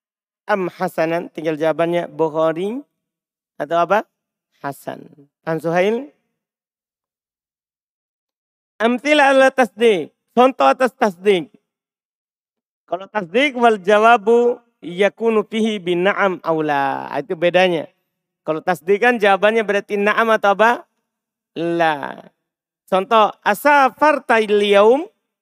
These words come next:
Antum tidak perlu ta'yin, karena kan tidak ada apa? Mu'a-, mu'adil. Asafarta al yaum?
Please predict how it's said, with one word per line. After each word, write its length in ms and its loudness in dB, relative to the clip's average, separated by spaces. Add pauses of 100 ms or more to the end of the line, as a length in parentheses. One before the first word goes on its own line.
(920)
Antum 320 -2
tidak 160 2
perlu 240 0
ta'yin, 560 2
karena 240 0
kan 160 -6
tidak 320 0
ada 240 2
apa? 160 2
Mu'a-, 400 0 (480)
mu'adil. 640 -2
Asafarta 800 2
al 80 0
yaum? 320 4